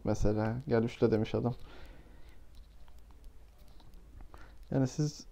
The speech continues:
e, düzeni aldığınız zaman bir yerden alıyorsanız, yani kendiniz mutlaka ayar çekin düzene. Bakın düzenin hatalarını giderin. Yani açık duvar sakın koymayın böyle.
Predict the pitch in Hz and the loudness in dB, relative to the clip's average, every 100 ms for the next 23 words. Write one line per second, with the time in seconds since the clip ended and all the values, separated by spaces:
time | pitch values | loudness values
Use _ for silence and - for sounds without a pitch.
0 | - 131 131 139 135 151 156 147 147 147 | 2 4 4 4 8 8 8 8 6 8
1 | 147 160 156 127 123 120 127 127 127 127 | 8 8 6 6 6 8 8 8 8 6
2 | 120 123 127 120 147 - - - - 117 | 6 4 4 2 2 -2 -12 -6 0 0
3 | - 127 131 143 139 147 147 - - 120 | 4 6 8 8 6 6 6 2 2 4
4 | 139 139 123 120 120 - 110 101 101 117 | 4 4 10 10 10 4 0 2 2 2
5 | 110 120 - - - 123 - 107 120 123 | 2 0 -6 -14 4 6 6 4 8 6
6 | 120 120 - 120 117 113 127 127 120 113 | 6 4 6 6 8 6 4 6 8 8
7 | 117 - - - - - - - - - | 6 -6 -16 -16 -16 -18 -18 -18 -18 -18
8 | - - - - - 127 - 156 180 - | -20 -20 -20 -14 2 4 6 4 2 4
9 | 135 139 151 - 156 - 165 - 139 123 | 8 8 8 10 10 8 2 6 8 8
10 | 113 123 - - - - 123 113 127 | 6 4 2 -10 -2 8 8 8 4